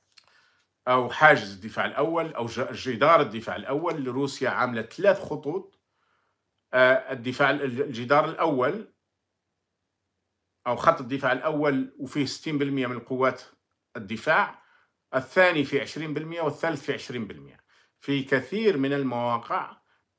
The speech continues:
تم ال-، استطاع الأوكران أن يحدثوا اختراقات هائلة في ال-، خطوط الدفاع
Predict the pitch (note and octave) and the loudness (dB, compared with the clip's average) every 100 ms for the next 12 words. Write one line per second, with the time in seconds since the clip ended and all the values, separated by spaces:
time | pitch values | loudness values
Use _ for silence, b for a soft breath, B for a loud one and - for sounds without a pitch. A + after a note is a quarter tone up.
0 | - E3+ C#3 A#2+ A#2 - B2 A2+ C3+ A#2 | -4 0 2 2 0 -2 -8 -6 -6 -8
1 | - C#3 C3 E3 B2+ A#2+ A#2+ - D3 E3 | -6 -4 4 6 6 4 -4 -2 0 0
2 | F#3+ F3+ - D3 E3 E3 C3+ - C3 A#2+ | -4 -10 -6 -4 -4 -8 -16 -12 -10 -8
3 | A#2+ C3+ C#3 C#3+ - D#3+ D3+ - C3 B2 | -4 -4 -4 -6 -8 -12 -12 -4 -2 -2
4 | - D3+ C#3+ D3+ D3+ A2 G#2+ C#3 C#3+ b | -2 -2 0 -2 0 -4 -4 -6 -8 b
5 | b b - - D3 C#3+ D3 - - A#2+ | b b -14 -2 2 2 -2 -10 -10 -6
6 | A2+ A2+ - C3 B2 C#3+ B2 G#2 A2+ - | -4 -6 -10 -10 -8 -8 -8 -10 -10 -2
7 | C3+ A#2+ | -2 -2